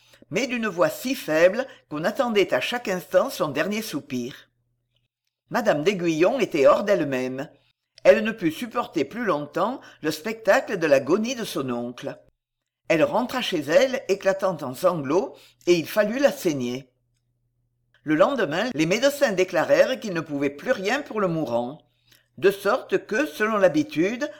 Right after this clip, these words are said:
on l'abandonna aux empiriques. À onze heures du matin, il était si mal que le bruit de sa mort se répandit.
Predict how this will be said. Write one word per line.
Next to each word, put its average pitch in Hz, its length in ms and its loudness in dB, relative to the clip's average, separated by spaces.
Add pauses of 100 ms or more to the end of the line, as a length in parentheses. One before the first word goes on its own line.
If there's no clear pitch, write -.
(160)
on 160 100 -4
l'abandonna 196 680 0
aux 185 160 -2
empiriques. 139 640 -6 (1200)
À 165 100 2
onze 233 240 2
heures 233 140 6
du 190 100 -2
matin, 170 420 -2
il 170 180 0
était 156 200 -2
si 262 240 -4
mal 208 380 0 (200)
que 175 80 0
le 156 120 0
bruit 175 280 -2
de 269 60 4
sa 240 200 0
mort 180 280 0
se - 100 -2
répandit. 139 720 -2